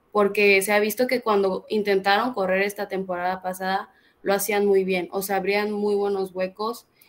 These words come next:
y, y aunque nuestros corredores, pues, no eran como muy, muy, eh, renombrables, eh, podían correr muy bien,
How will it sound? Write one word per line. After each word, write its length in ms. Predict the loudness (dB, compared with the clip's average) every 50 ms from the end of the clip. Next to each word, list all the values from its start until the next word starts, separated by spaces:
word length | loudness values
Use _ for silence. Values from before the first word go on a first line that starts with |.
| _ _ _ -6
y, 520 | -2 2 2 4 4 2 0 0 -6 -12 _ _ _ _ _ _ _ _ _ _ _ -2
y 80 | 0
aunque 260 | 2 2 2 2 0
nuestros 300 | 0 0 -2 -2 -4 -6
corredores, 560 | -4 -2 0 2 2 4 4 4 2 0 -2 -4
pues, 180 | -4 -4 -2
no 120 | 0 2 2
eran 240 | 2 2 0 0 -2
como 560 | -2 -2 -2 -2 -2 -2 -4 -6 -10 -12 -16 _ _ _ _ _ _ _ _ _ _ _ _ -20 _
muy, 560 | -8 0 2 4 6 6 6 6 6 4 2 0
muy, 640 | -4 -4 -6 -4 -4 -4 -4 -4 -4 -6 -8 -10 -10
eh, 360 | -8 -6 -6 -6 -6 -6 -8 -6
renombrables, 1080 | -4 -2 -2 -2 -2 -2 -2 -2 -4 -2 -2 -2 -2 -2 -2 -2 -4 -4 -4 -6 -10 -8
eh, 140 | -8 -8 -6
podían 320 | -4 -4 -2 0 0 -2
correr 260 | -2 -2 -2 -2 -2 -2
muy 160 | -2 -2 -2
bien, 300 | -2 -2 -4 -4 -6